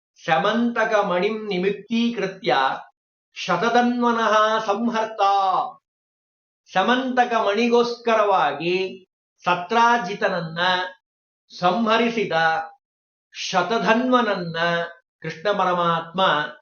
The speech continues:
ಅಟ್ಟಿಸಿಕೊಂಡು ಹೋಗಿ ಅವರನ್ನ ಸಂಹಾರ ಮಾಡ್ದ. ಯಾಕೆ? ಮಣಿ ಇರ್ಲಿ, ನನ್ನ ಹತ್ರ ಇರ್ಲಿ, ಎಲ್ರಿಗೂ ಆಸೆ ನನ್ನ ಹತ್ರ ಇರ್ಲಿ ಮಣಿ ಅಂತ. ಅದಕ್ಕೆ ಭಗವಂತ ಕೇಳಲಿಕ್ಕೆ ಬಂದಿದ್ದ, "ಇಲ್ಲಪ್ಪ, ನನ್ನ ಹತ್ರ ಇದ್ರೆ ಬಹಳ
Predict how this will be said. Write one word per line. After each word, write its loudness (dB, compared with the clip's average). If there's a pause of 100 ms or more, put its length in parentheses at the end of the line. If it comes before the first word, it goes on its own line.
(220)
ಅಟ್ಟಿಸಿಕೊಂಡು -4
ಹೋಗಿ -2
ಅವರನ್ನ -6
ಸಂಹಾರ 0
ಮಾಡ್ದ. -4 (1600)
ಯಾಕೆ? 0
ಮಣಿ -2
ಇರ್ಲಿ, -2
ನನ್ನ 0
ಹತ್ರ -2
ಇರ್ಲಿ, -4 (300)
ಎಲ್ರಿಗೂ 4
ಆಸೆ 4
ನನ್ನ 2
ಹತ್ರ 2
ಇರ್ಲಿ 4
ಮಣಿ 0
ಅಂತ. -6 (1500)
ಅದಕ್ಕೆ 0
ಭಗವಂತ 0
ಕೇಳಲಿಕ್ಕೆ 0
ಬಂದಿದ್ದ, -4 (320)
"ಇಲ್ಲಪ್ಪ, 0
ನನ್ನ 0
ಹತ್ರ -4
ಇದ್ರೆ -2
ಬಹಳ 2